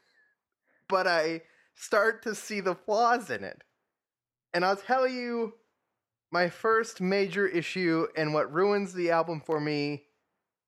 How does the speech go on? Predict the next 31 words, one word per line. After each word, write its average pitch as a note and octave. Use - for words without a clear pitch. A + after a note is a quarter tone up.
maybe. B2
There's, C#3
there's D#3
two, G#3
there's D#3+
two G#3+
songs F3+
in D#3
particular. G#2
There's C#3
the D#3
Christmas G#3+
song, C3
which B2+
makes C3+
no G#2+
sense F#2
in G#2
here. F#2+
It -
doesn't C3
belong. G2+
It B2
just, C3+
it C#3
feels D#3+
out D3
of B2+
place. A2+
And C3
Cowtown. G#2